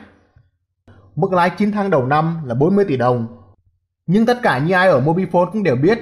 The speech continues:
con số này là báo cáo láo. Lê Nam Trà đã dùng nhiều thủ thuật cắt giảm chi phí một cách vô đạo đức, sa thải toàn bộ nhân viên kinh doanh của I V G và bắt nhân viên của Mobifone đi phân phối và bán các đầu thu của I V G trên toàn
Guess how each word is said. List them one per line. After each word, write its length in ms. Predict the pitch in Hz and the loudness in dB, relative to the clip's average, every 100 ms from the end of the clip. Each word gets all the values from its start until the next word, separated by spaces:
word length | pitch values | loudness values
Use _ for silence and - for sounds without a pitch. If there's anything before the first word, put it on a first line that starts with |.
| - | -4
con 160 | 180 180 | -8 -4
số 80 | 190 | -2
này 220 | 165 127 | 0 0
là 100 | 120 | 0
báo 140 | 131 | 0
cáo 180 | 156 165 | 0 0
láo. 360 | 156 165 226 254 - _ _ _ - | 2 2 0 -4 -18 _ _ _ -4
Lê 140 | 175 | 0
Nam 160 | 196 196 | 0 0
Trà 160 | 190 135 | 0 0
đã 100 | 170 | 0
dùng 240 | 180 151 | 0 0
nhiều 140 | 151 135 | 0 0
thủ 80 | 131 147 | -4 -2
thuật 140 | 143 - - - _ - | -4 -4 -20 -20 _ -6
cắt 120 | 202 202 | -6 0
giảm 220 | 156 123 | -2 -2
chi 180 | 196 202 - | -4 -4 0
phí 120 | 214 | 0
một 160 | 185 - | 0 -2
cách 120 | 190 160 | -4 0
vô 140 | 196 | 2
đạo 120 | 180 | 2
đức, 160 | 160 226 - - _ _ - | 2 0 -4 -20 _ _ -4
sa 100 | 196 | -4
thải 220 | 180 - | 0 -2
toàn 280 | 156 151 143 | 0 0 2
bộ 140 | 123 | 0
nhân 200 | 135 165 | 0 -2
viên 200 | 175 165 | -2 -2
kinh 160 | 185 165 | -4 0
doanh 240 | 160 160 | -2 0
của 320 | 147 120 - - | -2 -2 -4 -4
I 100 | 143 | -4
V 180 | 156 151 | -2 -2
G 40 | 160 160 160 - _ _ | 0 0 -2 -16 _ _
và 100 | 131 | -2
bắt 180 | 135 202 | 0 0
nhân 180 | 202 190 | 0 2
viên 200 | 190 190 | 0 0
của 100 | 147 | -2
Mobifone 600 | 131 160 175 170 170 165 | 0 0 0 0 -2 -2
đi 80 | 170 | -2
phân 160 | 175 165 | -2 -2
phối 280 | 165 160 233 220 | -2 0 0 -2
và 100 | 127 | -2
bán 180 | 123 160 | -2 -2
các 140 | 208 | -4
đầu 140 | 170 127 | -2 -2
thu 180 | 147 151 156 | -2 -2 -2
của 140 | 135 139 151 | -4 -2 -2
I 60 | |
V 40 | 156 | -2
G 160 | 156 | -2
trên 140 | 160 151 | -4 -2
toàn 200 | 131 | -4